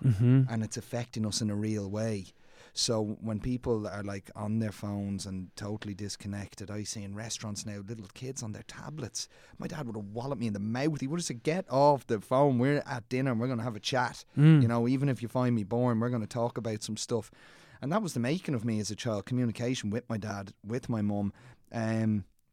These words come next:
Speaker 2: it's a bit scary. It is a bit Philip K Dick, a bit Blade Runner, seeing everyone with their heads buried in their phones,
Speaker 1: Yeah.
Speaker 2: frowning, you
Speaker 1: Mm-hmm,
Speaker 2: know?
Speaker 1: mm-hmm.
Speaker 2: So good and bad. Could, could be a drug.
Speaker 1: Yeah, like, what do you think? Because even, you know the way I'm sure, like, as, as, you know, as someone who,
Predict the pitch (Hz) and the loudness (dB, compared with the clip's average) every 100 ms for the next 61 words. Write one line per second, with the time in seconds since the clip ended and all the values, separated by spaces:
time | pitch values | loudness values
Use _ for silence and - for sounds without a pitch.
0 | _ _ _ _ _ - - 123 - 113 | _ _ _ _ _ -20 -8 -6 -2 4
1 | 147 139 - - 131 131 123 92 98 110 | 4 4 0 2 4 4 2 -2 -6 -2
2 | 123 123 120 120 127 110 - 107 101 107 | -2 0 -2 -2 -2 -2 -4 -6 -4 -6
3 | 107 98 107 107 104 110 110 104 98 104 | -6 -8 -8 -6 -4 -2 0 -2 -4 -4
4 | 101 104 101 101 98 98 101 101 - 101 | -4 -6 -6 -6 -6 -8 -6 -8 -8 -8
5 | 101 98 98 98 101 104 101 - 127 117 | -6 -6 -8 -8 -6 -4 -4 2 4 4
6 | - - - 107 120 117 92 - 135 123 | -2 -16 -10 -4 -4 -4 -6 2 6 8
7 | 127 131 - - 120 120 127 117 156 135 | 10 8 2 0 4 6 6 4 2 4
8 | 117 110 98 - - - 120 - 131 127 | 2 2 0 -8 -12 -8 -4 -2 0 0
9 | 110 107 113 95 - - - 147 208 214 | 0 0 0 -2 -10 -16 2 8 10 10
10 | 127 147 160 160 208 233 226 226 - 208 | 6 6 6 8 6 6 10 8 10 6
11 | - - 180 175 208 190 180 180 196 214 | 8 8 10 10 8 8 8 10 10 12
12 | 202 175 147 - 175 175 156 135 131 - | 12 12 10 10 10 10 10 8 6 4
13 | 135 117 - 135 147 135 120 - 135 131 | 0 0 -2 -4 0 0 0 2 4 4
14 | 131 123 | 4 2